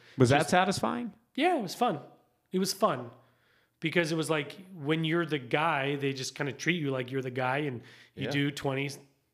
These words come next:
Speaker 2: twenty, twenty-five spots for
Speaker 3: And
Speaker 2: them
Speaker 3: it's
Speaker 2: over a couple
Speaker 3: not
Speaker 2: of years.
Speaker 3: as
Speaker 2: And
Speaker 3: much work as a T V show.
Speaker 2: Right.
Speaker 3: But it's pretty much the same thing.
Speaker 2: And most of that was all improv again. They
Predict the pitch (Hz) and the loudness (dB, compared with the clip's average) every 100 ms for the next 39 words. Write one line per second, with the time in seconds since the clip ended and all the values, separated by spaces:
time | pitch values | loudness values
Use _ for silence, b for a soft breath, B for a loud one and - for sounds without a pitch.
0 | _ _ - 147 139 139 139 143 131 120 | _ _ -10 -4 -2 -2 -4 -6 -6 -6
1 | 123 - 131 127 113 110 135 135 131 - | -8 -6 -6 -6 -4 -4 -2 -2 -4 -6
2 | 127 - 104 104 143 127 120 - - 85 | -8 -2 0 2 0 -6 -10 -16 -20 -12
3 | 107 101 - 98 127 - 82 82 82 80 | -4 -4 -2 -4 -4 -4 -6 -4 -8 -8
4 | 87 90 127 - 67 76 220 117 - 170 | -8 -8 -8 -10 -8 -2 -2 -2 -6 -6
5 | 165 - 104 98 87 - 90 85 87 113 | -6 -6 -6 -4 -6 -8 -8 -8 -6 -8
6 | - 151 165 190 170 151 147 147 151 170 | -4 0 2 0 -2 -2 -2 -2 -2 -2
7 | 170 156 151 151 180 156 104 _ _ _ | -2 -2 -2 -4 -6 -8 -12 _ _ _
8 | _ _ _ _ - | _ _ _ _ -2